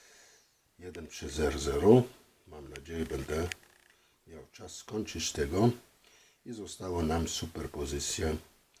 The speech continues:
jeden przez pięć plus jeden przez pięć. To jest dwa pi-, piąte. To znaczy R zero to jest pięć przez dwa i to jest dwa przecinek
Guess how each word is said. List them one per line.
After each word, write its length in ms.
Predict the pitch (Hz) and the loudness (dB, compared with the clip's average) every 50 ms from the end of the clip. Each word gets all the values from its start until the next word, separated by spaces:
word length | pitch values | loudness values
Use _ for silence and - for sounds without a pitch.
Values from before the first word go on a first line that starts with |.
| - _ _ _ _ _ - | -20 _ _ _ _ _ -20
jeden 240 | 110 - - - - | -18 -18 -18 -18 -18
przez 320 | - - - - - - | -18 -20 -18 -18 -18 -18
pięć 320 | - - 101 101 92 82 - | -18 -14 -10 -10 -10 -10 -10
plus 340 | - - 85 78 - - | -12 -14 -12 -10 -6 -2
jeden 320 | - 82 76 69 67 60 - | -2 -2 0 -2 -4 -6 -6
przez 300 | - - - 67 - - | -8 -8 -6 -6 -6 -8
pięć. 580 | - - 107 104 107 104 104 - - - - - - - - - - _ _ _ _ _ _ | -4 4 8 8 10 8 8 2 -4 -6 -8 -12 -20 -20 -20 -20 -20 _ _ _ _ _ _
To 100 | - - | -20 -20
jest 280 | 71 69 71 - - - | -20 -20 -20 -20 -20 -20
dwa 240 | 82 87 92 90 | -18 -16 -16 -16
pi-, 320 | 85 - - - 85 82 80 _ | -16 -18 -20 -20 -20 -20 -20 _
piąte. 600 | - - 82 80 73 69 - - - 92 98 107 110 - - _ _ _ _ _ | -20 -18 -16 -16 -16 -16 -16 -14 -10 -8 -8 -8 -10 -12 -18 _ _ _ _ _
To 140 | - 127 117 | -12 -12 -12
znaczy 440 | - 82 78 71 - - 78 - - - | -12 -12 -14 -14 -14 -16 -16 -14 -12 -10
R 220 | 104 92 85 78 71 | -8 -8 -8 -8 -8
zero 400 | 69 - 65 67 85 92 98 - - | -6 -6 -4 -2 0 0 0 0 -2
to 100 | - - | -4 -4
jest 280 | 87 67 69 - - - | -2 -2 -2 -4 -6 -8
pięć 520 | - - 90 92 90 87 85 - - - - - - - - - - - | -8 -4 0 0 0 0 0 -4 -6 -8 -10 -16 -20 -20 -20 -20 -20 -20
przez 320 | - - 80 80 80 - - | -18 -16 -14 -14 -14 -16 -16
dwa 340 | - 76 90 95 95 - - - | -12 -8 -6 -6 -6 -8 -10 -14
i 80 | 92 | -16
to 180 | 87 - - 80 | -14 -10 -8 -6
jest 240 | 76 78 - - - | -6 -4 -6 -6 -4
dwa 180 | 82 85 87 | -2 -2 -2
przecinek 520 | 87 - - - 69 - 76 73 - 71 | -2 -4 -6 -6 -6 -4 -4 -2 -2 -4